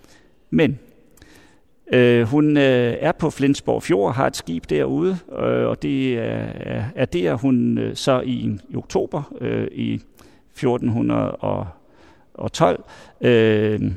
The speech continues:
under de her forhandlinger om det sønderjyske spørgsmål, der dør hun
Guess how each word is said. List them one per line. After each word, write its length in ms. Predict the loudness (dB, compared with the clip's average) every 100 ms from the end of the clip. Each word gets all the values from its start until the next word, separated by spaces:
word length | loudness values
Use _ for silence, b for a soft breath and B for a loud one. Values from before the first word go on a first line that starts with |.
| -2
under 200 | 0 0
de 160 | 0
her 120 | -2 -2
forhandlinger 580 | -2 -2 2 2 2
om 200 | 0 -2
det 140 | -2 -6
sønderjyske 520 | -2 0 0 -4 -10
spørgsmål, 520 | -2 0 2 0 0 -4 B B B B _
der 80 | 0
dør 260 | 4 2
hun 320 | 2 2 0